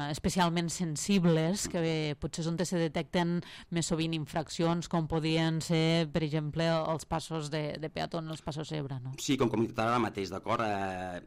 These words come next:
Speaker 2: hi ha temes, que, eh, llocs, eh, específics que són una mica més sensibles i causen més problemes, uns, va, causen problemes a l'hora de, de circular els vehicles i altres, eh, per als vianants. Com explicava, doncs, evidentment, la zona de, de pas de vianants s'han de respectar, hem de ser respectuosos, no estacionar mai en zones de,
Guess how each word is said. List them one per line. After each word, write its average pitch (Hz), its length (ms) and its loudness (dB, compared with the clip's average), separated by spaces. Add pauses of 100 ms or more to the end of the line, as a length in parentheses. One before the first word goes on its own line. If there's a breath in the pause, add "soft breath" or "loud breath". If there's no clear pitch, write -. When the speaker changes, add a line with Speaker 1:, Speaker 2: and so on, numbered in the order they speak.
(140)
Speaker 2:
hi 104 80 -4
ha - 60 -12
temes, 113 180 2
que, 113 160 -2
eh, 98 320 -2
llocs, - 320 -4
eh, 92 220 -8
específics 120 640 -2
que 110 80 -8
són 101 100 -2
una 101 80 -2
mica 98 140 -6
més 95 100 -6
sensibles 107 400 -4
i 104 80 -6
causen 95 240 -4
més 95 160 -4
problemes, 123 560 -2
uns, 95 240 -8 (240)
va, - 160 -10 (640 loud breath)
causen 107 240 -2
problemes 107 320 0
a - 20 0
l'hora 101 220 0
de, 98 240 -2
de 95 80 -6
circular 101 400 -4
els 92 80 -6
vehicles 123 400 0
i 101 80 2
altres, 107 320 -4
eh, - 240 -14
per - 80 -8
als 85 160 -10
vianants. 82 400 -10
Com 90 160 -8
explicava, 92 400 -6
doncs, - 220 -6 (180)
evidentment, 95 400 -4
la 98 80 0
zona 95 240 -4
de, 95 320 -2
de 92 80 -6
pas 95 160 -6
de 101 80 -4
vianants 95 320 -4
s'han 101 140 -2
de - 80 -8
respectar, - 500 0
hem 110 140 4
de - 20 -4
ser 104 160 -4
respectuosos, 104 640 -2
no 104 80 0
estacionar 98 400 -6
mai 113 300 2
en 104 100 4
zones 95 240 -4
de, 85 240 -6